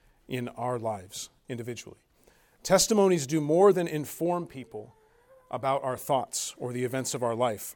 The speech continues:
They inform people about God, what he's done for us, what he's done in us and through us.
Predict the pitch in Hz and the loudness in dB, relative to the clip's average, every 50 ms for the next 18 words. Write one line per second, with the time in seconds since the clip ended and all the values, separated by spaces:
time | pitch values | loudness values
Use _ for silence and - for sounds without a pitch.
0 | _ _ _ 139 143 143 135 139 127 - - 160 180 202 196 - 151 147 143 151 | _ _ _ -4 -4 -2 -2 -4 -6 -4 0 0 0 0 0 -4 -8 -8 -4 -2
1 | 156 147 139 123 135 135 135 131 127 123 160 185 185 143 - - - - - - | -2 -2 -2 -2 -2 -4 -4 -4 -6 -2 0 2 2 0 -2 -10 -20 -20 -20 -20
2 | - - - - - - _ - - - - - - _ _ _ _ _ - - | -20 -20 -20 -20 -20 -20 _ -20 -20 -20 -20 -20 -20 _ _ _ _ _ -20 -20
3 | _ _ _ _ _ _ _ _ - 151 151 147 185 156 139 120 156 165 170 160 | _ _ _ _ _ _ _ _ -2 -2 0 0 0 -4 -4 0 2 2 2 2
4 | 165 - - 123 - 87 80 - - - - - - _ _ _ _ _ _ _ | 0 -2 -6 -8 -8 -8 -12 -12 -14 -16 -16 -16 -18 _ _ _ _ _ _ _
5 | _ _ _ - 139 131 - 170 156 131 - 175 165 156 156 - 185 185 196 175 | _ _ _ -8 -8 -8 -6 -6 -8 -4 0 0 0 0 0 0 0 0 2 0
6 | 139 117 - - - - - 156 143 131 120 - - 170 165 143 117 101 92 - | -2 -4 -6 -8 -10 -10 -10 -10 -8 -10 -10 -8 -4 -4 -2 -2 -2 -6 -6 -10
7 | - - - | -12 -12 -12